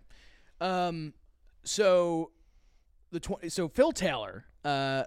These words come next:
I do wanna, I wanna stick on him for a moment longer. Sixteen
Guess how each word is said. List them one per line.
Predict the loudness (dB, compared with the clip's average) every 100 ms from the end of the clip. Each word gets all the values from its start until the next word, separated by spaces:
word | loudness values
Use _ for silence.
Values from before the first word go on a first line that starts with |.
| -6
I | -6 -4
do | -2 0
wanna, | 0 0
I | -2 -4
wanna | -4
stick | -4 -2 -2
on | 0
him | -2 -4
for | -6 -4
a |
moment | -2 -2 -2 -6
longer. | -8 -8 -8 -10 -14 -16 -20 _
Sixteen | -8 -4 -4 -6 -6 -4 -2 -4 -6